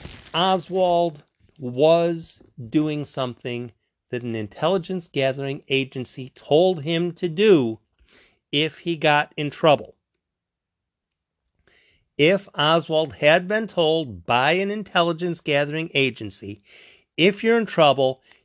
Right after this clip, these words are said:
you might want to call this guy in Raleigh, North Carolina," if he had been instructed,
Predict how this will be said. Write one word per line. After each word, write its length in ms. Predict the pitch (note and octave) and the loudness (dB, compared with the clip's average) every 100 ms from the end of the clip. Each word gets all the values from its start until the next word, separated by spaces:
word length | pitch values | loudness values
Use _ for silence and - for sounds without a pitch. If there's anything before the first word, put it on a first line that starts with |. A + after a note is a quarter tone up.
| - | -10
you 120 | G#2 | -6
might 340 | A2 C#3 F#3 | 0 0 0
want 240 | F#3+ G3 G#3 | 0 0 0
to 160 | G3+ | -4
call 580 | - C#3 B2+ B2+ B2+ _ _ _ _ | 0 2 4 2 0 _ _ _ _
this 500 | A2 G2 D3+ F#3+ - | -14 -2 0 0 0
guy 680 | D#3+ C#3 B2+ A#2 A#2 - _ _ _ _ _ _ _ _ _ _ - | 2 4 4 0 -4 -10 _ _ _ _ _ _ _ _ _ _ 0
in 160 | D#3+ | 2
Raleigh, 280 | C#3+ B2 A#2 | 4 2 0
North 220 | G#2+ G2+ | -4 -8
Carolina," 460 | - G#2+ F#2+ F#2 _ _ _ _ _ _ _ _ _ _ _ _ _ _ _ _ _ - | -12 -16 -16 -20 _ _ _ _ _ _ _ _ _ _ _ _ _ _ _ _ _ 2
if 380 | E3+ F3+ - _ _ _ _ _ | 2 2 -6 _ _ _ _ _
he 460 | - E3 D#3+ E3+ F3 | -6 -4 -2 -4 -10
had 220 | - C#3+ | -12 -10
been 300 | B2 C3 C3 - | -4 -4 -4 -10
instructed, 800 | - C#3 - C3+ - - G#2 F#2+ | -14 -14 -6 -6 -6 -12 -16 -16